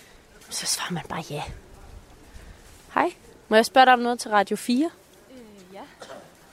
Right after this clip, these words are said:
Speaker 1: Hej. Hvad hedder du?
Speaker 2: Jeg hedder, jamen, jeg hedder Mette. Jeg kommer her fra Herning.
Speaker 1: Synes du, der er nok steder i Herning,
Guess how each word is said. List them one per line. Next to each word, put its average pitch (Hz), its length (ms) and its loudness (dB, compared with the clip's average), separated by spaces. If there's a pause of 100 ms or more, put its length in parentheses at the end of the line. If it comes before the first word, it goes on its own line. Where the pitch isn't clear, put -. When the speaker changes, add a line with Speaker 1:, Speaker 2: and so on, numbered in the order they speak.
Speaker 1:
Hej. 226 220 -8
Hvad 247 120 6
hedder 269 200 8
du? 254 120 0 (200)
Speaker 2:
Jeg 247 120 0
hedder, 214 480 4
jamen, - 280 -6
jeg 190 120 0
hedder 190 180 0
Mette. 202 300 -2 (480)
Jeg 208 360 4
kommer 208 220 2
her 208 160 2
fra 214 120 -6
Herning. 202 340 0 (520)
Speaker 1:
Synes 302 320 0
du, 302 140 0
der 254 120 4
er 220 80 8
nok 208 300 2
steder 226 340 0
i 240 100 4
Herning, 202 500 -2